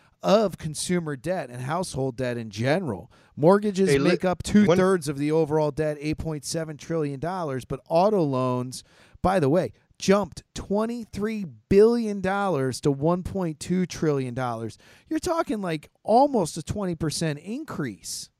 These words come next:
Speaker 2: That's because of those, uh, cars that had to repl-, be replaced because of the multiple hurricanes that hit the southeast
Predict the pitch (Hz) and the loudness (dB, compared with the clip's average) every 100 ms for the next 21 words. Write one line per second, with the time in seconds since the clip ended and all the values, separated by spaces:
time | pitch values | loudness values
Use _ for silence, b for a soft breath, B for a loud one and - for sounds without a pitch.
0 | _ _ _ _ _ - 127 - 147 160 | _ _ _ _ _ -4 -2 -2 -2 0
1 | 143 143 131 120 110 117 110 101 95 b | 0 0 2 0 0 2 4 2 -2 b
2 | b - 147 202 180 101 107 104 101 98 | b -2 2 2 2 -2 -2 -4 -6 -8
3 | - 120 - - 123 113 92 110 123 - | -6 -8 -8 -4 -2 -2 -2 -2 -2 -4
4 | 104 - 104 104 90 107 117 98 90 85 | -8 -4 -4 -2 0 0 0 -4 -8 -2
5 | 120 117 131 123 117 B B B 95 107 | -2 -2 -2 -2 -4 B B B -6 -4
6 | 139 - - 127 131 123 135 - - | -4 -6 -2 0 0 -4 -4 -8 -16